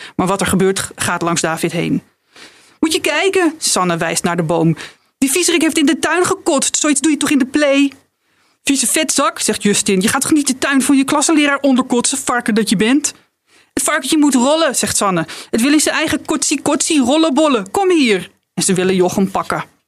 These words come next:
Jochem weet te ontsnappen en rent op David af. "David, help," roept hij angstig. Maar David merkt niks. Die denkt alleen aan zijn eigen verdriet.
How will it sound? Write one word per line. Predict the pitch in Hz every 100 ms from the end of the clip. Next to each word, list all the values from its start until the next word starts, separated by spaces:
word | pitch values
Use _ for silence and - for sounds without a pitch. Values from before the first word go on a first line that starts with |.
| _ _ _ _ - - _ _ _
Jochem | 220 240 220
weet | 208
te | -
ontsnappen | 220 - 254 262 262
en | 208
rent | 220 233
op | 220
David | 247 196 185
af. | - 185 - _ _ _ _
"David, | 311 349 285 -
help," | 262 320 294 - -
roept | 220 220
hij | 208 -
angstig. | 180 - 175 - - _ _
Maar | 180
David | 160 - 226
merkt | 233 262 285
niks. | 277 262 -
Die | 170
denkt | 165 170 -
alleen | 233 190 175
aan | 190
zijn | 202
eigen | 170 175 -
verdriet. | 196 180 160